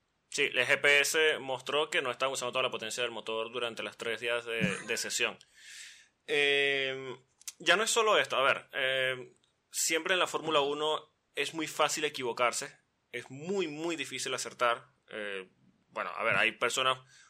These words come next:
mucho más inteligentes que cualquiera de nosotros, eh, diseñando y trabajando en esos monoplazas. Em, por lo que esto va a tener dos conclusiones que, bueno, ya sabemos cuál va a ser. Y las dos son muy, muy graciosas. A ver, están copiando el, o bueno,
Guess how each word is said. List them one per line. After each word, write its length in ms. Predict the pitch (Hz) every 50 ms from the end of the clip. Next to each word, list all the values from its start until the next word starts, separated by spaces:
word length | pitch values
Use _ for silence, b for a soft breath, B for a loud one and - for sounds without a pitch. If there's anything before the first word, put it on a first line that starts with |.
| b b
mucho 300 | - 135 143 135 - -
más 80 | 143 139
inteligentes 380 | 135 135 127 120 120 120 135
que 40 | 135
cualquiera 260 | 127 117 120 120 123
de 60 | 127
nosotros, 600 | 123 117 - 123 120 113 135 139 131 123 - 127 - -
eh, 340 | 127 117 113 110 107 107 104
diseñando 380 | 110 117 110 117 117 113 117 123
y 40 | 120
trabajando 600 | 127 120 113 110 113 113 117 120 123 127 120 107
en 160 | 113 113 110
esos 180 | 107 - 131
monoplazas. 560 | 127 123 120 101 120 123 127 127 180 170 - - b b b b b b b b b _ _ -
Em, 800 | - 131 127 120 120 117 113 113 113 107 107 104 101 95 - _ _ _ _ _ _ _ _ _ _ _ _ _ _ _
por 140 | - 143 143
lo 140 | 143 147 143
que 300 | 151 151 147 143 147 - -
esto 320 | 147 147 147 - - 180 180
va 80 | 170 165
a 40 |
tener 340 | 170 165 165 180 190 180 160
dos 120 | 156 147 -
conclusiones 720 | 170 165 151 151 139 - 139 131 139 147 143 - - _ _ _ _ _ _ _ _ _ _ -
que, 80 | 123
bueno, 140 | 123 120 110
ya 100 | 104 104
sabemos 260 | - 123 120 123 120
cuál 140 | 123 123 117
va 60 | 113
a 40 | 101
ser. 240 | - 135 - - _ _ _ _ _ _ _ _ _ _ _ _ _ _ _ _ -
Y 80 | 170 170
las 100 | 160 156
dos 120 | 165 165 -
son 180 | 202 190 185 185
muy, 300 | 190 202 214 220 202 185
muy 360 | 185 185 196 214 214 202 185
graciosas. 560 | 156 143 127 117 - 147 139 123 - 113 -
A 40 | - 131
ver, 140 | 135 120
están 360 | 113 127 - 156 160 175 175 -
copiando 600 | 196 190 190 185 190 185 190 196 220 214 - - -
el, 680 | - 143 139 139 131 127 127 123 120 117 113 107 107 - -
o 120 | 127 110
bueno, 180 | 95 90 85